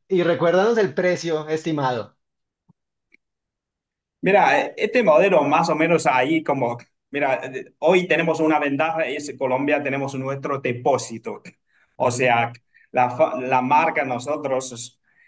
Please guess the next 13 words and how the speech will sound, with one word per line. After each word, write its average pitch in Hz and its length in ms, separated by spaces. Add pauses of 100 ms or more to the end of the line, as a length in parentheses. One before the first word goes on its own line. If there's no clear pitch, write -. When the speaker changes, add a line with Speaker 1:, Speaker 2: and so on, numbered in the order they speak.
Speaker 2:
eh, 127 280
desde 127 360
nuestro 143 360
depósito 135 520
local 131 420
le 165 100
ofrecemos 127 640
a 120 80
nuestros 123 420
socios, 165 580
nuestros 120 360
como 113 200
distribuidores, 127 920